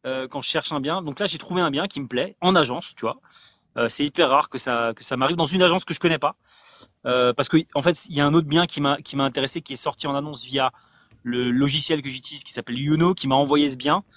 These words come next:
Je le trouvais hyper intéressant, mais le temps de réagir, il était plus là. Et donc, en fait, euh, je suis allé en agence. Pour ce bien-là, j'ai un peu harcelé l'agent immobilier parce que je voulais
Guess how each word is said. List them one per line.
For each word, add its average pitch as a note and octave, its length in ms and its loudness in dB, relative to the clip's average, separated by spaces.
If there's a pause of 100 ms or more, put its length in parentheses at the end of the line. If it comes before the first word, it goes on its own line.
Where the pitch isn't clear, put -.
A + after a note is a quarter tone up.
(320)
Je - 80 -12
le C3 60 -2
trouvais D3 200 6
hyper D#3+ 220 4
intéressant, D3+ 640 4
mais C#3+ 120 -2
le C3 80 0
temps C#3+ 100 4
de C3 60 2
réagir, C#3 360 4
il C#3 80 4
était B2+ 160 0
plus - 160 -4
là. G3 160 6 (680)
Et D#3 100 8
donc, F#3 340 6
en D3 100 0
fait, - 420 0 (400)
euh, B2+ 280 0
je C#3 160 -6
suis F3+ 180 0
allé E3 100 4
en D#3 120 0
agence. C#3 480 -6 (160)
Pour C#3 140 -16
ce D#3 100 -4
bien-là, D3 340 0
j'ai B2 220 -4
un B2+ 80 -6
peu D3 140 -4
harcelé C#3 300 -4
l'agent C3 200 -4
immobilier C3+ 400 -4
parce A#2+ 160 -8
que B2+ 100 -10
je A#2+ 80 -12
voulais B2 280 0